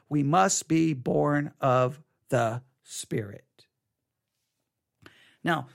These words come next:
they acknowledge it's hard to explain it. It's hard to measure it. It's hard. It, there's, there's some mysterious thing about it.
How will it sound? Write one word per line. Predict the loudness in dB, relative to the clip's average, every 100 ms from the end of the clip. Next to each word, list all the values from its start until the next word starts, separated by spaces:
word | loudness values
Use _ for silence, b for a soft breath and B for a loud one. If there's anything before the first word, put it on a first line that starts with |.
| b
they | 4 6
acknowledge | 6 6 6 8 8 6 0 b b -12
it's | 2
hard | 4 6
to | 4
explain | 2 0 4 6 8
it. | 6 2 -6 -20 _ _ _ _ _ _ _ _ _ _ _ -8
It's | -8 -2
hard | 2 4
to | 4
measure | 4 6 6 6 6 4
it. | 2 -2 -6
It's | -4 2
hard. | 4 4 2
It, | -2
there's, | -2 -2
there's | 2 2 4
some | 4 4 4
mysterious | 4 4 2 2 4 4 2 0
thing | -4 -2 -2 -2 -2
about | 0 2 2 2 2
it. | -2